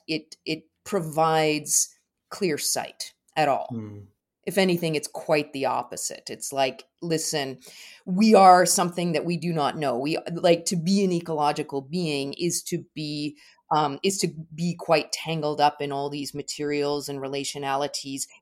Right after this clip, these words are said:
Speaker 1: in waste itself.
Speaker 2: I find that really, um, interesting and, and, you know, fertile ground to kind of, yeah, like, figure out a means through which, um, communication can happen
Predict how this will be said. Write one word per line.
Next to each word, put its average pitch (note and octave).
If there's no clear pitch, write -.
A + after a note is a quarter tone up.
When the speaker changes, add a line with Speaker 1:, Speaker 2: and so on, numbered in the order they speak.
Speaker 1:
in F3+
waste D3
itself. -
Speaker 2:
I C3
find C3+
that A2
really, G#2+
um, F#2+
interesting B2+
and, G#2
and, G2
you A#2+
know, G2
fertile A#2
ground G#2+
to A2
kind A#2
of, F#2+
yeah, G2
like, G#2
figure F3+
out D#3+
a C#3+
means B2+
through A#2
which, A2
um, F#2+
communication A#2+
can G2+
happen G2+